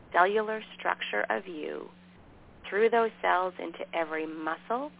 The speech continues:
tissue, fiber, organ,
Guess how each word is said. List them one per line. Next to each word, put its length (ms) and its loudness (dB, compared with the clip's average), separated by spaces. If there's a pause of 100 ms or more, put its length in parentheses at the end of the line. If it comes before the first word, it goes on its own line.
(680)
tissue, 540 -6 (800)
fiber, 580 0 (600)
organ, 580 0